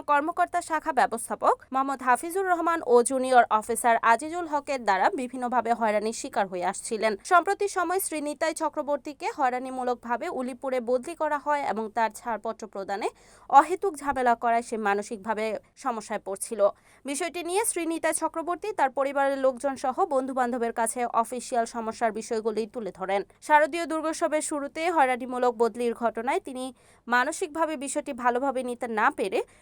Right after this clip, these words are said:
হৃদযন্ত্রের ক্রিয়া বন্ধ হয়ে মৃত্যুবরণ করেন। পরে তাকে কুড়িগ্রাম কেন্দ্রীয় পৌর শ্মশান ঘাটে দাহ করা হয়। তার অকাল মৃত্যুতে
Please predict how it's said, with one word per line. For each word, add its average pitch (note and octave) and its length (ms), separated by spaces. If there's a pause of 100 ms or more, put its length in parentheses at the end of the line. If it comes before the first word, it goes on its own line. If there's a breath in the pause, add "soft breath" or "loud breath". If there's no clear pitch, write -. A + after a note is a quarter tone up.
(180 soft breath)
হৃদযন্ত্রের E4+ 680
ক্রিয়া D4+ 200
বন্ধ B3+ 260
হয়ে C#4 260
মৃত্যুবরণ G3 560
করেন। G3+ 280 (260)
পরে A3 180
তাকে G#3 260
কুড়িগ্রাম A3 420 (100)
কেন্দ্রীয় A3+ 380
পৌর B3+ 240
শ্মশান D4+ 360
ঘাটে C#4 280
দাহ G3+ 240
করা F3+ 320
হয়। G#3 180 (120)
তার D4 140
অকাল C#4+ 240
মৃত্যুতে C#4+ 460